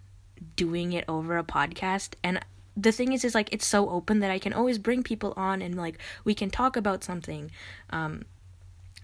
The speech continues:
and it's kind of same, the same idea, but it's, like, not as stressful. And it's also just, like, if no one comes, I can just talk about it myself.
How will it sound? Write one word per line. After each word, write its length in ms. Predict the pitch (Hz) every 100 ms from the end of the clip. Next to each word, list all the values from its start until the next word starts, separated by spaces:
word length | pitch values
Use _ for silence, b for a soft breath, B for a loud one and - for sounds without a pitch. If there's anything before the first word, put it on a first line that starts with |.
| -
and 120 | 196
it's 200 | 202 -
kind 180 | - 262
of 80 | 269
same, 260 | 240 233 220
the 100 | 214
same 240 | 208 202
idea, 480 | 190 175 190 233 240 B B B -
but 280 | 190 180 -
it's, 240 | 208 185 -
like, 400 | 180 170 - - - - - - -
not 420 | 196 190 175 175 -
as 140 | 180
stressful. 800 | - - 165 - - 180 180 185 - -
And 140 | 180 180
it's 140 | 175
also 280 | 180 185 196
just, 240 | 185 185 -
like, 200 | 180 -
if 160 | 196
no 160 | 196 196
one 140 | 196
comes, 260 | 196 190 180
I 100 | 175
can 140 | 180
just 180 | 180 -
talk 220 | - 170
about 160 | 180 180
it 100 | 180
myself. 520 | 202 - 311 147 -